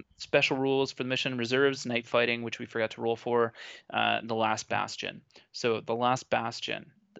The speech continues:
uh, is a large building with an armor value of fourteen, seven hull points, and a transport capacity of thirty. We kind of ignored that last part 'cause we were like, "Let's just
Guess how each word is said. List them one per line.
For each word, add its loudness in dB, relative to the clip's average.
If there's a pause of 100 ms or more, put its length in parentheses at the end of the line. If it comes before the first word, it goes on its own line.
uh, -2
is -4
a 2
large 4
building -2
with -4
an -8
armor 0
value 2
of -10
fourteen, -6 (340)
seven 4
hull -2
points, -8
and -6
a 0
transport -2
capacity -4
of -8 (220)
thirty. -4 (320)
We -2
kind 2
of -2
ignored -2
that -2
last -6
part -4
'cause -2
we 0
were 6
like, 6
"Let's 4
just 0